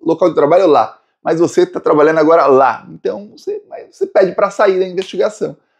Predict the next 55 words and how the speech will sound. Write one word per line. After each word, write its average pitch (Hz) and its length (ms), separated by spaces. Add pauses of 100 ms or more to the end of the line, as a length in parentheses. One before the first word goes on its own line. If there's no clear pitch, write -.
Aí, - 140
quando 180 200
pede 151 220
pra 165 180
sair, 196 300
entra 190 340
alguém 165 400
alinhado 151 520
ao 135 80
bolsonarismo. 139 720
Então, 175 160
eles 220 120
foram 220 200
fazendo 170 360
isso 170 380 (240)
ao 151 140
longo 190 200
de 165 80
vários 175 360
anos. 156 420 (220)
Porque - 120
é 214 40
uma 247 100
investigação 165 720
que 143 140
deveria 135 460
ser 127 180
rápida, 120 540 (160)
pra 160 100
você 165 220
ter 165 140
ideia, 120 280
quando 135 200
o 147 40
Ministério 147 480
Público 131 540 (440)
era 139 240
o 131 380
Wilson 147 400
Witzel, 131 340
o 117 80
governador 113 560
do 113 80
Rio 110 140
de 101 80
Janeiro, 143 340
o 135 40
Ministério 151 380
Público 180 380
investigou 165 400
todo 240 220
o 311 80
caso 160 260
do 147 100
Flá-, 135 380